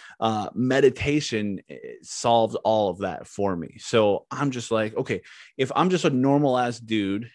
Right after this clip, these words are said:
and I were ha-, I was having these issues in my life, and, and, and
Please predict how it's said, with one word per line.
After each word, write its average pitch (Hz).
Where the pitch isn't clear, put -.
and 107
I 123
were 127
ha-, 120
I 131
was 135
having 120
these 117
issues 117
in 117
my 117
life, 107
and, 123
and, 120
and 120